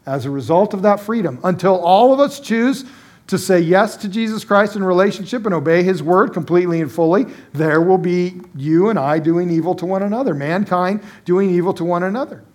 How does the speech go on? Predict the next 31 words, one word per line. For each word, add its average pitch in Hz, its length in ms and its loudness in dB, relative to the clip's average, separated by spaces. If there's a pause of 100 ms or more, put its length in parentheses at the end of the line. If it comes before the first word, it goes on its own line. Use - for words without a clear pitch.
(260)
Why 160 180 4
do 226 80 4
we 240 120 2
go 247 140 4
to 247 60 4
war? 240 400 2
Who 262 140 -2
knows? 330 420 2
'Cause 160 160 -6
I 180 120 4
want 208 260 2
your 185 220 4
property? 262 580 2 (720)
That's 294 160 0
a - 60 4
horrible 349 500 4
reason 262 340 4
to 247 60 -2
go 233 120 4
to 226 80 4
war. 165 380 0 (1080)
'Cause 196 240 2
you 277 140 4
told 262 300 4
my 247 200 2
sister 226 560 -2
that 175 140 -4
she 196 140 -4
was 185 180 2
ugly. 139 380 0
Oh, 156 260 -2